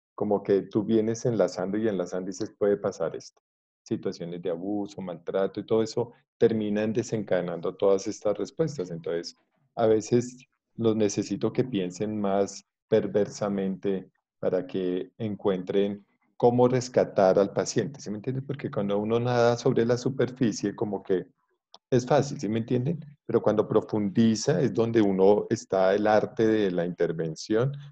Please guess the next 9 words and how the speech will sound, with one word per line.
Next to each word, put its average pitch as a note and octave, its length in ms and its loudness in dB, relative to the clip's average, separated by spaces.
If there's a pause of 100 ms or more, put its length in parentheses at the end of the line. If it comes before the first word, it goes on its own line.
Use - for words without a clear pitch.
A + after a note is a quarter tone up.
(140)
profundizar G#2+ 880 2 (200)
y B2 120 2
tratar G2+ 320 4
de G#2 80 0
sacar F#2 420 2
las G2 260 0
algas G#2 480 4
del F#2+ 200 0
fondo F#2+ 500 0